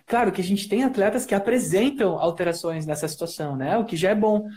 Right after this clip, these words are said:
Ah, mas quando o atleta não apresenta alterações na corrida, nós temos que gerar o que nós chamamos de situações de maior estresse, que é o quê? A corrida e uma imposição, ah, de maior demanda,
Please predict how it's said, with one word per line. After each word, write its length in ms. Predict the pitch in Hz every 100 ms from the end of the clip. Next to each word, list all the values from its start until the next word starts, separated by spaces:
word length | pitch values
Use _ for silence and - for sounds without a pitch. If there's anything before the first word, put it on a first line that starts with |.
| - - - -
Ah, 320 | 165 165 - -
mas 240 | 185 202
quando 220 | - 285
o 40 | 381
atleta 340 | 349 247 247
não 140 | 220 233
apresenta 480 | 240 202 165 233
alterações 440 | 277 233 202 202 196
na 120 | 196
corrida, 580 | 185 151 180 233 180 139
nós 180 | 175 -
temos 240 | 196 220
que 120 | -
gerar 280 | 202 190 170
o 60 | 226
que 100 | 214
nós 160 | 190
chamamos 320 | - 175 190 202
de 60 |
situações 440 | - 175 185 208 170
de 240 | 247 247
maior 500 | 165 196 240 196 208
estresse, 560 | 233 - 208 170 - - _ _ -
que 80 |
é 60 | 214
o 40 | 214
quê? 220 | 208 143
A 100 | 160
corrida 720 | 170 220 165 160 160 247 - - _ _ _ _ _ _
e 200 | 190 196
uma 300 | 226 220 233 -
imposição, 1120 | 214 320 - 294 262 269 - 202 202 254 - - _ _ _ _
ah, 920 | 202 202 202 196 196 196 190 185 185 -
de 200 | 160 170
maior 300 | 220 220 202
demanda, 640 | 202 240 220 208 156 127